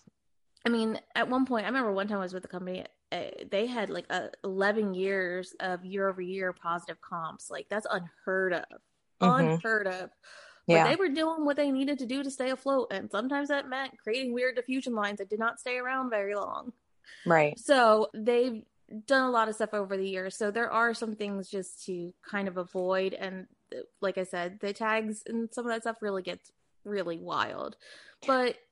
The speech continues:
Speaker 1: they diluted their brand that way,
Speaker 2: Right.
Speaker 1: unfortunately.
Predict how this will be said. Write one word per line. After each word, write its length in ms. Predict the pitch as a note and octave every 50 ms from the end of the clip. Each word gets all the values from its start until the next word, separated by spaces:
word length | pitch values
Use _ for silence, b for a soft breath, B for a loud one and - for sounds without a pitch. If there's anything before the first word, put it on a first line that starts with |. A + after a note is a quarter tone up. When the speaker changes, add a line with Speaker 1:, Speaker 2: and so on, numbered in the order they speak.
| _ _ _ _ _ _ _ _ -
Speaker 1:
they 140 | B3+ C4 C4
diluted 480 | C#4+ C#4+ B3+ A#3 B3 C4 C4+ C#4+ C4
their 160 | B3 A#3+ A#3 G#3+
brand 560 | G#3+ - G3 G3 G3+ A#3+ C#4 C#4+ C4 A#3 - -
that 220 | G3 F3+ F3 -
way, 280 | - F3+ F3 F3 F3 -
Speaker 2:
Right. 120 | - G3
Speaker 1:
unfortunately. 1080 | F#3+ G3+ - - - - B3 F3+ F3 F3 E3+ D#3+ D3+ D3 D3 C#3+ - - G#3+ A3 A3 -